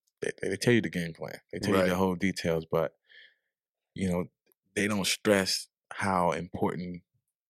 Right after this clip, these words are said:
Speaker 1: it is before you get up to the game, like
Speaker 2: Sure.
Speaker 1: the workouts,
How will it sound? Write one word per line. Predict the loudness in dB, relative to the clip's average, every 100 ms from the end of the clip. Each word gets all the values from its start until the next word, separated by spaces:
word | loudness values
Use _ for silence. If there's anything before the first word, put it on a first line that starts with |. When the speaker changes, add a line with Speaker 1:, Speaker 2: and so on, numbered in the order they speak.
| _ _ _ _ _ _ _ _ _ _ _ _ _ _ _
Speaker 1:
it | -4 -2
is | -2 -2
before | -8 -6 -6
you | -6
get | -4 -4
up | -4
to | -8
the | -12
game, | -10 -10 -10
like | -12 -12 -8
Speaker 2:
Sure. | -2 -2 -2 _ _
Speaker 1:
the | -10 0
workouts, | 2 2 -4 -4 -4 -12